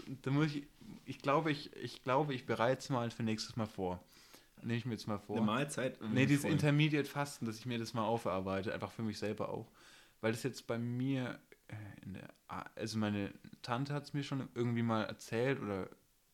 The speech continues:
Speaker 1: fast empfohlen sozusagen.
Speaker 2: Aber ist es einfach ein Ernährungssystem oder ist
Speaker 1: Das
Speaker 2: es
Speaker 1: ist also
Speaker 2: so eine Diät?
Speaker 1: Ich glaub, es ist ein, fast ein, ich würde es fast Ernährungssystem. Also ich, äh,
Speaker 2: Weil
Speaker 1: Intermediate
Speaker 2: meine
Speaker 1: Fasten
Speaker 2: Meinung
Speaker 1: ist ja
Speaker 2: ist, wenn du eine Diät machst, machst du es schon falsch.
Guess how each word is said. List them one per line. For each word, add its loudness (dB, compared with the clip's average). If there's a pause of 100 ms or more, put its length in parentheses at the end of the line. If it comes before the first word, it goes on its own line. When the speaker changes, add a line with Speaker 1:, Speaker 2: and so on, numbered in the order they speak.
Speaker 1:
fast -10
empfohlen -2
sozusagen. -6
Speaker 2:
Aber 0
ist -2
es -8
einfach -4
ein -2
Ernährungssystem -2
oder 4
ist -2
Speaker 1:
Das 8
Speaker 2:
es 4
Speaker 1:
ist 2
also 10
Speaker 2:
so 6
eine 8
Diät? 4 (1700)
Speaker 1:
Ich -16
glaub, -8
es -6
ist -2 (140)
ein, -8
fast -8
ein, -10
ich -8
würde -2
es -6
fast -4
Ernährungssystem. 0 (260)
Also 4
ich, 2
äh, -10 (360)
Speaker 2:
Weil 2
Speaker 1:
Intermediate 6
Speaker 2:
meine 12
Speaker 1:
Fasten 10
Speaker 2:
Meinung 10
Speaker 1:
ist 6
ja 8
Speaker 2:
ist, 0
wenn 8
du 4
eine 4
Diät 8
machst, 2
machst 4
du -4
es -4
schon 2
falsch. 0